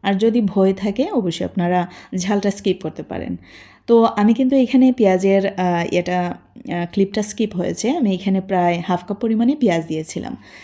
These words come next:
পেঁয়াজ যখন একদম বেরেস্তা টাইপের ভাজা ভাজা হয়ে যাবে, ঠিক তখনই আমি দিয়ে দিলাম এই পেস্টটুকু। এখন হচ্ছে এই পেস্টটুকু নেড়ে নেওয়ার পালা। যখন খুব ভালো করে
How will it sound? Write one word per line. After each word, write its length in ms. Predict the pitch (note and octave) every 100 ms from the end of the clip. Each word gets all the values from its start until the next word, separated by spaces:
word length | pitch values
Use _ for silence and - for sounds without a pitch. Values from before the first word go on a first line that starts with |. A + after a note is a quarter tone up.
| -
পেঁয়াজ 260 | - G#3 G#3
যখন 300 | A#3 G#3+ B3 -
একদম 380 | F#3 F3+ G3
বেরেস্তা 380 | F#3 E3+ E3+ -
টাইপের 300 | G3 F#3+ G3+
ভাজা 360 | E3+ F3 F3+ G3+
ভাজা 220 | A#3 G#3+
হয়ে 200 | F#3 F3
যাবে, 320 | E3+ D#3+ A3 - - - -
ঠিক 200 | D#4+ -
তখনই 480 | F#3+ F#3 F#3+ A#3+ C4
আমি 200 | A3 A3+
দিয়ে 200 | G3+ G#3
দিলাম 280 | G3+ G#3+ D#4+ - - _ -
এই 120 | F#3+
পেস্টটুকু। 680 | F#3+ F3+ E3 - D#3+ - - _ _ _ _
এখন 260 | G3+ G#3 D4
হচ্ছে 200 | D4 D4
এই 60 | C#4
পেস্টটুকু 500 | A#3 F#3+ F#3+ G3 G#3+
নেড়ে 240 | F#3+ F#3
নেওয়ার 240 | F#3 F3+
পালা। 400 | F3 E3+ F#3 E4+ - - _ -
যখন 360 | E3+ F3+ - B3
খুব 220 | C4 A#3+
ভালো 320 | F#3+ F#3 F#3+
করে 360 | G3 G#3+ G#3+